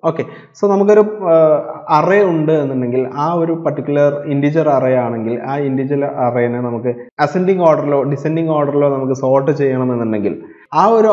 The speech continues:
order-ിലേക്ക് ആക്കുന്നതിന് വേണ്ടിയിട്ട് അഡ്ജസന്റ് എലമെന്റ്സിനെ നമ്മൾ റിപ്പീറ്റഡ്ലി ഇങ്ങനെ സ്വാപ്പ് ചെയ്തുകൊണ്ടിരിക്കും. ഓക്കെ, so റോങ് ഓർഡറിലാണെന്നുണ്ടെങ്കിൽ നമ്മൾ സ്വാപ്പ് ചെയ്യും, അല്ല എന്നുണ്ടെങ്കിൽ നമ്മൾ ആ ഒരു പർട്ടിക്കുലർ സ്വാപ്പിംഗ് ലീവ് ചെയ്തിട്ട് അടുത്ത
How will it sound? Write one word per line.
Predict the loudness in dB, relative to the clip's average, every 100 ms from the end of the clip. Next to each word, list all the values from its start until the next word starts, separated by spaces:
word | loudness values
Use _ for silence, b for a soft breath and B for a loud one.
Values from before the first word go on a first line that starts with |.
| 4 4
order-ിലേക്ക് | 2 0 0 0
ആക്കുന്നതിന് | -2 -2 -2 -2 0
വേണ്ടിയിട്ട് | 0 2 0 0
അഡ്ജസന്റ് | -2 -2 0 0 0 -2 -2
എലമെന്റ്സിനെ | -2 -2 -4 -4 -4
നമ്മൾ | -4 -2 -2 0
റിപ്പീറ്റഡ്ലി | -2 2 2 2 0 0
ഇങ്ങനെ | -2 -2 -6
സ്വാപ്പ് | -2 -2 -2 0 -2
ചെയ്തുകൊണ്ടിരിക്കും. | 0 -2 -2 -2 -4 -6 -10 -14 -10
ഓക്കെ, | -6 -8 B B B 0
so | 2 4 4
റോങ് | 4 4 2
ഓർഡറിലാണെന്നുണ്ടെങ്കിൽ | 2 2 0 0 0 0 0 0 0
നമ്മൾ | 0 0
സ്വാപ്പ് | 0 0 0 -2
ചെയ്യും, | -2 -4 -4 -6
അല്ല | -2 0
എന്നുണ്ടെങ്കിൽ | 0 0 -2 -2 -2 -4
നമ്മൾ | -4 -2 -2 -4 -2
ആ | 0
ഒരു | 0
പർട്ടിക്കുലർ | -2 -4 -2 -2 -2 -4 -10 -4
സ്വാപ്പിംഗ് | -4 -2 -4 -6 -6 -4 0
ലീവ് | 0 0
ചെയ്തിട്ട് | 0 -2 -2 -2
അടുത്ത | -2 -4 -2